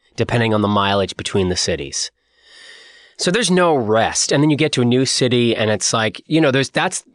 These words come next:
the first six months doing it was fun 'cause I'd never been outside of,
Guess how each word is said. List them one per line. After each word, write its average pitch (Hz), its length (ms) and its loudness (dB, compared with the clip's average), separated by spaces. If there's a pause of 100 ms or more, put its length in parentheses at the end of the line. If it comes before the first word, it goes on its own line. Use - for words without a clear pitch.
(280)
the 180 100 0
first 202 280 0
six 156 180 -2
months 147 240 0
doing 135 200 2
it 120 40 2
was 104 160 -2
fun 139 180 0
'cause 113 140 -4
I'd 110 120 0
never 123 280 2
been 110 180 0
outside 101 580 0
of, 90 300 -4